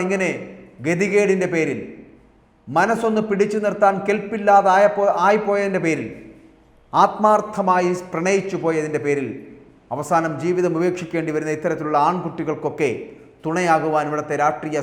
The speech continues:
സാമൂഹിക, സാംസ്കാരിക മേഖലയിലെ വൈദഗ്ധ്യർ എന്തുകൊണ്ടുണ്ടാകുന്നില്ല? ആണിനു വേണ്ടി സംസാരിക്കാൻ എന്തുകൊണ്ടൊരു ആൺ സംഘടന ഉണ്ടാകുന്നില്ല? ഇവിടെ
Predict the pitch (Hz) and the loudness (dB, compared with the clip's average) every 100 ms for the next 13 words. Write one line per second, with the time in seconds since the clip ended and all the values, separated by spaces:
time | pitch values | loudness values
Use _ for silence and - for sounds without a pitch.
0 | 139 147 147 139 143 139 - - - - | -2 -4 -4 -6 -2 -2 -2 -14 -8 2
1 | 180 190 - 196 185 165 156 151 160 170 | 2 2 -2 4 4 4 -2 -4 -6 -6
2 | 160 151 147 123 - - 110 139 160 165 | -6 -4 -6 -6 -12 -12 -2 -2 0 -2
3 | - 160 143 147 143 135 123 135 127 120 | -4 -4 -4 -4 -6 -6 -4 -2 -4 -8
4 | 107 98 - - _ _ _ _ _ _ | -12 -14 -14 -20 _ _ _ _ _ _
5 | _ _ 110 165 233 240 226 226 220 214 | _ _ 4 4 6 2 0 0 0 0
6 | 220 226 214 220 214 214 208 202 190 180 | 4 4 4 0 -2 -2 -4 -2 2 2
7 | 226 220 208 202 190 185 180 170 165 139 | 2 0 0 0 0 -2 0 0 0 -6
8 | 107 - - - _ _ _ _ _ _ | -6 -10 -16 -20 _ _ _ _ _ _
9 | _ _ _ _ _ 139 165 170 | _ _ _ _ _ -6 0 2